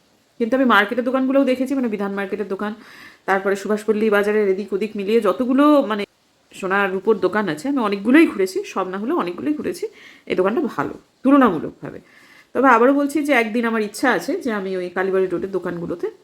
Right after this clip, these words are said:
যাব। আমাকে মা একটু, একটু আপত্তি করছে, মানে নোয়াটা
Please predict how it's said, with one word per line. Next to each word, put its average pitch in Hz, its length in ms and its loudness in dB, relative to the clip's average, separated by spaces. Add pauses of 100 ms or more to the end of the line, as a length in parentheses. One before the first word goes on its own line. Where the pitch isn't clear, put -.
(140)
যাব। 170 320 0 (560)
আমাকে 240 360 2
মা 214 400 4
একটু, 208 500 -6
একটু 262 200 -2
আপত্তি 202 300 -2
করছে, 185 340 -6
মানে 220 300 -2
নোয়াটা 196 560 2